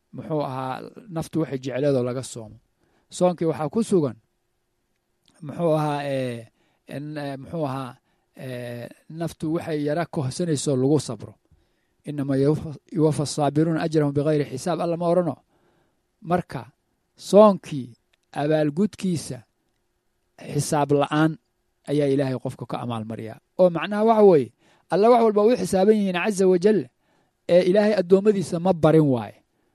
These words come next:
Ilaahay addoommadiisa uma sheegin abaalgudka soonku muxuu yahay. Uma xadidin. Laakiin acmaasha kale waa la xadiday. Xadiidka riwaayaddiisa kalaa laga fahmaa macnaha. Waxaa kaloo lagu fasiroo la yidhi,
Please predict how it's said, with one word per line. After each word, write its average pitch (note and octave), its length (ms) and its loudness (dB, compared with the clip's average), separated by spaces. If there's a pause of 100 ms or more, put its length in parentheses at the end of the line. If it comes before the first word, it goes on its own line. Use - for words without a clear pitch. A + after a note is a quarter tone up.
(140)
Ilaahay F3+ 260 2
addoommadiisa F3+ 640 2
uma G#3 180 4
sheegin C#3 520 4 (460)
abaalgudka E3 680 4
soonku F#3+ 440 2
muxuu D#3+ 260 6
yahay. C3+ 280 6 (920)
Uma F#3 140 0
xadidin. D#3 480 -2 (340)
Laakiin D3+ 280 -4
acmaasha G#3 500 -2
kale A3+ 240 2 (580)
waa D3+ 140 4
la C3 120 0
xadiday. A2 380 -16 (640)
Xadiidka G#3 260 -2
riwaayaddiisa F#3+ 520 4
kalaa E3 280 -2
laga D#3 160 0
fahmaa C#3 340 -6
macnaha. B2+ 380 -8 (680)
Waxaa D3+ 220 -2
kaloo F3+ 240 2
lagu F#3 180 4
fasiroo G3+ 460 6
la G3+ 140 6
yidhi, D3+ 260 4